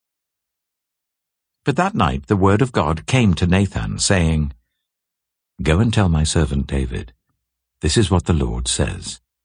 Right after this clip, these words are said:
You are not the one to build me a house to dwell in. I have not dwelt in a house from the day I brought Israel up out of Egypt to this day.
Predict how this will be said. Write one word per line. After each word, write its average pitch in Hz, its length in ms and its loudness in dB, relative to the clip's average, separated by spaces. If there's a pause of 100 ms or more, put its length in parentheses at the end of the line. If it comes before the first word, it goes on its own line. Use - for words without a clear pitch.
(480)
You 80 480 0
are 80 140 2
not 92 360 2 (100)
the 78 80 0
one 57 280 -2
to - 100 -6
build 60 280 -4
me 65 100 -2
a 58 220 -6
house - 220 -4
to 82 100 -6
dwell 58 280 -2
in. 92 280 -10 (800)
I 95 60 0
have 104 120 -2
not 107 200 0
dwelt 92 280 0
in 92 80 0
a 85 80 2
house 87 300 2
from 78 160 0
the 71 100 2
day 80 260 2
I 85 140 2
brought 78 320 0
Israel 82 500 2
up 87 160 0
out 82 200 0
of 87 100 2
Egypt 101 480 -2
to 98 100 0
this - 280 -2
day. - 400 -10